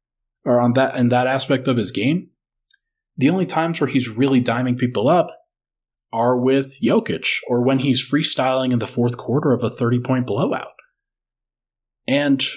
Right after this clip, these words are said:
I'm still waiting for him to run the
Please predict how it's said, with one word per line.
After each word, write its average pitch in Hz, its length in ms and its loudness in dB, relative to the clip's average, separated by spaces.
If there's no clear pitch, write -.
I'm 143 160 0
still 190 600 4
waiting 143 420 4
for 127 680 0
him 151 300 0
to - 140 -2
run 131 480 0
the 127 200 -4